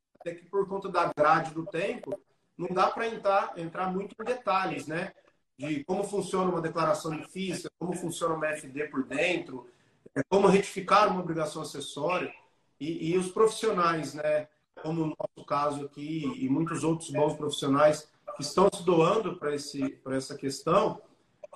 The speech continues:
é, eu acho que isso, né, criou ali um, um, uma, uma facilidade muito grande pra quem quer entrar na área. É, eu lembro da minha época, não tinha muita coisa, não tinha muitos livros, é, dois mil e um, dois mil e dois, você tinha que aprender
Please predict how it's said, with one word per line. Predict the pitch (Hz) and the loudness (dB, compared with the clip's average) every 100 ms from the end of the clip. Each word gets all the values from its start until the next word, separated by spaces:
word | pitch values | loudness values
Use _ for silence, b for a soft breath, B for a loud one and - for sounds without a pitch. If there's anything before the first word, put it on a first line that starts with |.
| - | -2
é, | 135 135 135 131 131 | 0 2 2 2 2
eu | 143 | 4
acho | 170 165 | 4 2
que | 180 | -6
isso, | - 208 208 - - | -8 -6 -6 -10 -6
né, | 165 180 | -4 -4
criou | - 185 190 220 | 0 6 8 8
ali | 190 190 | 6 2
um, | 202 202 170 | -2 -4 -6
um, | 175 - 160 | -6 -6 -2
uma, | 160 151 - | 0 0 -2
uma | 160 160 | -6 -2
facilidade | 190 185 226 185 185 220 | -2 -2 -2 2 4 4
muito | 220 226 - | 0 -6 -6
grande | 160 175 214 - - b b - | 0 2 0 -4 -12 b b 0
pra | 202 | 0
quem | 208 220 | 2 0
quer | 220 | 0
entrar | 220 208 208 | -2 -2 0
na | 220 | 0
área. | 196 170 147 143 _ _ - | 0 -4 -8 -14 _ _ -10
É, | 151 | -6
eu | |
lembro | 160 185 196 | -4 -4 -2
da | 196 | -4
minha | 196 196 180 165 196 _ - | -4 -6 -4 -4 -6 _ -12
época, | - - 165 | -12 -10 -10
não | 214 | -8
tinha | - 269 277 | -4 -4 -4
muita | 202 - 170 | -6 -8 -12
coisa, | - 170 160 139 | -4 -2 0 -2
não | 160 | -6
tinha | 165 240 | -4 -4
muitos | 220 - 156 | -2 -4 -6
livros, | 143 165 202 156 135 135 - - - - _ - | 0 0 0 0 0 0 -2 -12 -16 -16 _ -6
é, | |
dois | 127 147 - | 0 2 2
mil | 190 185 | 2 4
e | 156 | 6
um, | 190 170 | 8 8
dois | 156 135 | 4 2
mil | 165 170 | 0 0
e | |
dois, | 139 185 180 - | 2 6 4 4
você | 131 | -4
tinha | - 262 | -2 0
que | |
aprender | 277 262 226 190 226 294 | 0 2 4 6 6 4